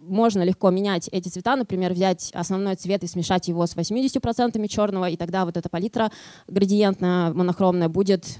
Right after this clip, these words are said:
м, более приближённая к серым цветам. Это подходит для таких цветов, как жёлтый, зелёный, который при смешении с чёрным цветом получается довольно грязным.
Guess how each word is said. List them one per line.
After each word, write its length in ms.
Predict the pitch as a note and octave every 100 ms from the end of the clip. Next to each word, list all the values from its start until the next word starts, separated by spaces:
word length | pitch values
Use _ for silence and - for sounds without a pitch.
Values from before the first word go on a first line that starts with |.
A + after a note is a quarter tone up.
| -
м, 320 | E3 D#3+ D#3
более 580 | D#3 F#3 F3+ E3 D3+ D3+ E3+ -
приближённая 520 | F#3 E3 E3+ F3+ E3
к 80 | -
серым 400 | G3 F3 D#3 D3
цветам. 460 | E3+ D#3+ D3+ D3 -
Это 380 | F3+ F#3+ F3+ D#3+ - - - - -
подходит 400 | F#3 - G3+ E3+
для 80 |
таких 240 | E3+ E3+ F3+
цветов, 300 | F3 F3+ E3+
как 160 | D#3
жёлтый, 640 | D#3+ A3 A3+ A3 G3+ F#3+ D#3+
зелёный, 440 | E3 F3+ G#3+ G#3 F3+
который 300 | D#3 E3+ E3
при 120 | -
смешении 560 | F3 D#3 F#3 E3+ E3
с 80 | D#3
чёрным 280 | - F#3 F3
цветом 260 | G3+ G#3+ G3
получается 360 | E3 F#3+ F3+
довольно 200 | F3 F3
грязным. 480 | F3+ F#3 D#3+ C#3 D3